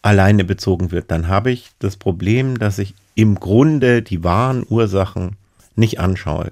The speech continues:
Gewalttaten gibt es auch durch, und auch willkürliche Gewalttaten, auch durch Personen mit Unionsbürgerschaft, auch durch Deutsche. Ich will das, die Taten nicht kleinreden, aber es ist wichtig, dass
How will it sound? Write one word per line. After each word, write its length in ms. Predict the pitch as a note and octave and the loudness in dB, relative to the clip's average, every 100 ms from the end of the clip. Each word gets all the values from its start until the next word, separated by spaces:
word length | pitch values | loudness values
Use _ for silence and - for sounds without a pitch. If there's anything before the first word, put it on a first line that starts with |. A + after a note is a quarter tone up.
| - | -6
Gewalttaten 720 | F#2+ F2 A#2 - A2 A2 G#2+ | -2 2 0 0 -2 0 -4
gibt 220 | G#2+ - | -8 -10
es 180 | G#2 - | -10 -2
auch 320 | F#2 G2 - _ _ _ _ - | 0 0 -4 _ _ _ _ 0
durch, 360 | G#2 G2 - - | 0 0 -4 -6
und 240 | F2 F#2 | -4 0
auch 180 | F#2+ F#2+ | 0 0
willkürliche 520 | G#2 D#3 - A2+ A2 | 0 0 0 -4 -4
Gewalttaten, 760 | - G2 F#2+ F#2+ - F#2 - F2 | -6 -4 -4 -4 -6 -10 -8 -6
auch 220 | F#2 G#2 | -4 -4
durch 280 | - F#2+ G2 _ _ _ - | -4 -6 -6 _ _ _ -2
Personen 380 | G#2 G2 G#2+ G#2 | 0 2 2 2
mit 140 | G#2 | 0
Unionsbürgerschaft, 920 | A#2 A#2 D#3+ - A#2 A2+ A2+ G#2+ - | 0 0 -2 -2 -2 -2 -4 -8 -6
auch 140 | G2+ - | -8 -6
durch 200 | F#2+ - | -6 -2
Deutsche. 380 | A#2+ E3 - | -4 -4 -8
Ich 160 | B2+ - | -10 -2
will 120 | A2+ | 0
das, 220 | A2+ G#2+ _ _ _ | 0 -4 _ _ _
die 180 | A2 G#2+ | -6 -4
Taten 400 | A#2+ C#3 - C3 | -2 -2 -2 -4
nicht 180 | A2+ - | -4 -2
kleinreden, 480 | G#2+ G2+ F#2+ F#2 F2+ | 0 0 0 -2 -2
aber 160 | F#2 | -2
es 100 | G2 | -4
ist 160 | A2 - | -4 -2
wichtig, 400 | C3 - B2+ - - - - _ _ _ - | -2 -2 -8 -8 -20 -20 -20 _ _ _ 0
dass 260 | G#2 - | 0 0